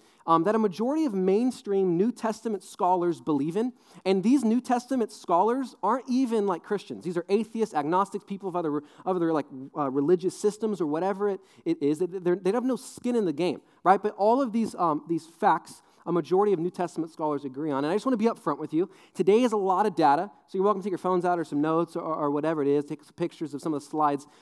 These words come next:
um, that I'm gonna, uh, throw up today. It's not, like, a really good, like, feel-good message. That's, like, next week. Like, what are the implications of all this data in, in,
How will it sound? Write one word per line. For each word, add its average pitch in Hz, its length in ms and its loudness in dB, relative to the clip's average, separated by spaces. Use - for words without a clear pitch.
um, 139 140 0
that 139 100 0
I'm 139 60 0
gonna, 135 180 -2
uh, 120 340 -6
throw 156 180 0
up 147 120 -4
today. 143 200 0
It's 160 140 -4
not, 233 220 0
like, 220 120 -6
a 185 60 -2
really 220 240 2
good, 175 400 0
like, 139 140 -4
feel-good 180 400 0
message. 196 460 -6
That's, 170 240 -6
like, 185 100 -4
next 147 320 -4
week. 202 200 -4
Like, 135 120 -4
what 156 140 -4
are - 20 -4
the - 80 -8
implications 147 600 -6
of 139 100 -8
all 143 160 -4
this 139 140 -6
data 139 420 -2
in, 139 160 -10
in, 143 120 -10